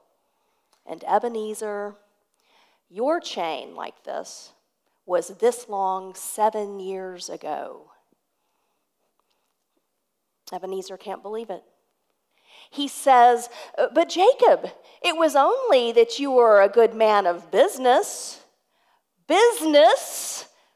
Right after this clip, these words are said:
wails the ghost. "Business? Mankind was my business.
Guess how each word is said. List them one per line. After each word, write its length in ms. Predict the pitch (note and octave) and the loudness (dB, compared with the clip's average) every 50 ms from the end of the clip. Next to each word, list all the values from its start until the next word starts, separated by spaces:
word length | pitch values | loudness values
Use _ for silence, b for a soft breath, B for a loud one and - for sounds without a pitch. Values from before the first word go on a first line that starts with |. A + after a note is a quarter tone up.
| _ _ _ | _ _ _
wails 440 | A3+ A3+ A3+ G#3 G3 F#3+ G3 - | -2 0 2 2 0 -2 -6 -12
the 120 | - F#3+ F#3+ | -14 -14 -10
ghost. 540 | - F3 E3+ E3+ E3+ F#3 - - - _ _ | -6 -6 -6 -6 -6 -8 -12 -18 -20 _ _
"Business? 840 | B3+ C#4 E4+ F4+ - E4+ F#4 G4+ G#4 G#4 - - - - - - - _ _ _ _ _ _ _ _ _ _ _ _ _ _ _ _ _ _ | -4 -4 -4 -6 -8 -8 -8 -8 -8 -10 -14 -18 -20 -20 -20 -20 -20 _ _ _ _ _ _ _ _ _ _ _ _ _ _ _ _ _ _
Mankind 800 | - A#3 B3 B3+ B3+ A#3+ - - B3 A#3+ C4 C#4 C4+ C#4 C4+ B3 | -8 -6 -6 -6 -6 -10 -10 -6 -4 -2 -2 -2 -4 -6 -8 -10
was 220 | A3 G#3 G#3 F#3+ F#3+ | -10 -10 -10 -10 -10
my 180 | F#3+ F3+ F3 | -12 -12 -12
business. 840 | - - D#3+ - - D#3+ D3+ D3 - - - - - - - - _ | -12 -12 -12 -14 -14 -18 -20 -20 -20 -20 -20 -20 -20 -20 -20 -20 _